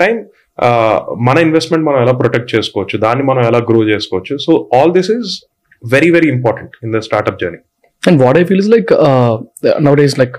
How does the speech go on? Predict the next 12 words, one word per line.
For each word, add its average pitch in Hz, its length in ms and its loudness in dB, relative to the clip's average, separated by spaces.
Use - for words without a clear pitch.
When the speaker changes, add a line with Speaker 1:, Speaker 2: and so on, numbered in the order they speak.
Speaker 2:
<clears throat> 160 340 4
కన్సల్టేషన్ 131 440 2
కోసం 123 200 4
లేకపోతే 123 300 0
ఇట్లాంటి 123 240 2
వాళ్ళు 120 180 4
వస్తుంటారు 127 340 0
కదా, 107 160 -2
వాళ్ళు - 800 -4
జనరల్గా 175 300 4
వచ్చిన 185 220 2
ప్రతిసారి, 175 680 0